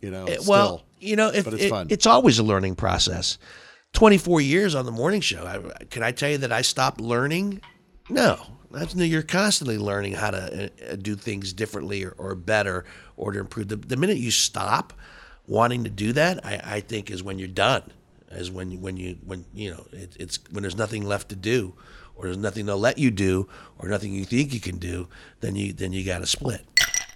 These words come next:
Speaker 1: Can we flip this for a second? Can
Speaker 2: Absolutely.
Speaker 1: I ask you
Speaker 2: You can ask me anything
Speaker 1: a
Speaker 2: you want,
Speaker 1: question
Speaker 2: man.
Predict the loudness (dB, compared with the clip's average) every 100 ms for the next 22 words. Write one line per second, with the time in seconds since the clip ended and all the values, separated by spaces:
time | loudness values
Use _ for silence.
0 | -20 -20 -20 -20 -18 -18 -18 -20 -18 -18
1 | -18 -18 -4 0 2 0 0 -4 0 0
2 | 2 2 2 0 0 4 6 6 4 4
3 | 2 4 4 6 4 -2 -4 -4 -2 -4
4 | -4 -2 0 6 6 6 0 -2 -6